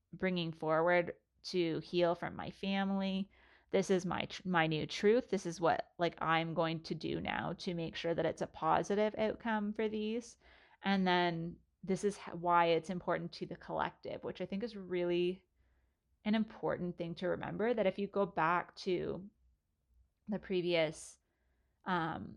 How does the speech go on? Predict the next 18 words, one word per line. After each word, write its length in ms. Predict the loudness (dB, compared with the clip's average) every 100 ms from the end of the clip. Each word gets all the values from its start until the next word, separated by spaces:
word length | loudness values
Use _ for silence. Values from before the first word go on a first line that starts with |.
| -2
insights, 600 | 0 0 4 4 4 -2
it 80 | -2
talks 300 | 2 2 2
about 200 | 0 0
how 360 | 0 0 2
we 220 | 2 0 2
are 260 | 4 4
all 180 | 6 2
connected, 680 | 0 -6 -4 -4 -6 -8 -2
right? 320 | 0 2 4
Like, 180 | 2 2
we 140 | -2 2
all 220 | 4 4
have 200 | 4 0
access 520 | 2 0 -2 -6 -6 -6
to 80 | -6
this 320 | -4 -6 -6
universal 880 | -4 -4 -4 -4 -4 -6 -4 -6